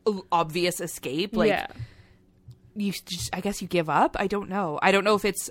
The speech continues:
Speaker 1: uh, I think a lot of it too is the, the mental state of the person going into the situation.
Speaker 2: Yeah.
Speaker 1: Like, if they're already, uh, for lack of a better term, weak.
Speaker 2: Mm-hmm.
Speaker 1: Um, it's just a death sentence,
Speaker 2: Yeah.
Speaker 1: to put it lightly. <laughs>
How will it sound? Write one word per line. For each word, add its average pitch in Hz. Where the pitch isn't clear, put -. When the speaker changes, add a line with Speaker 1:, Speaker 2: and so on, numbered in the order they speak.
Speaker 1:
uh, 160
I 214
think 277
a 349
lot 233
of 226
it 226
too 180
is 170
the, 151
the 160
mental 156
state 160
of 165
the 156
person 160
going 147
into 156
the 180
situation. 202
Speaker 2:
Yeah. 208
Speaker 1:
Like, 196
if 175
they're 170
already, 165
uh, 151
for -
lack 147
of 156
a 156
better 147
term, 147
weak. 160
Speaker 2:
Mm-hmm. 202
Speaker 1:
Um, 143
it's -
just 170
a 156
death 139
sentence, 294
Speaker 2:
Yeah. 202
Speaker 1:
to 185
put 240
it 262
lightly. 302
<laughs> 285